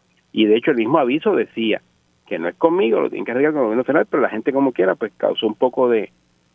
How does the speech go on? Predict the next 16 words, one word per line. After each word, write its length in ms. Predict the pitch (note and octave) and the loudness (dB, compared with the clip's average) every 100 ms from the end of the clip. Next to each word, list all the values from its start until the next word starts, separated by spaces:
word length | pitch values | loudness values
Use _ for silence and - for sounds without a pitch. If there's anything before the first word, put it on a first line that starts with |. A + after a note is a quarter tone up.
| _ | _
de 120 | A#2 | 0
confusión. 500 | - A#2+ A2+ G2+ A2 - | 2 -2 -4 -6 -4 0
Ahí 160 | A#2+ | 2
definitivamente 840 | D3 D#3+ E3 D#3 D3+ D3 D3 D#3 - | 2 2 2 2 2 2 2 0 0
hay 280 | A2 A2 G#2+ | 0 0 -2
que, 420 | - B2+ B2+ - - | -2 0 0 -2 -6
hay 360 | G#2+ G#2+ G#2+ G2+ | -4 -2 -2 -4
que 180 | - C3 | -2 -2
seguir, 540 | - A#2+ A2 G#2 A2+ A2+ | 0 0 2 2 2 0
eh, 320 | A2 A2 G#2+ A#2 | 0 2 2 2
hablando 380 | A2+ A2 A#2+ | 2 0 2
de 140 | B2+ A#2 | 2 2
esto. 200 | - D3+ | 2 0
Y 100 | B2 | 2
otra 260 | B2 D#3+ | 2 2
vez, 320 | C#3+ D3+ A#2+ | 2 0 0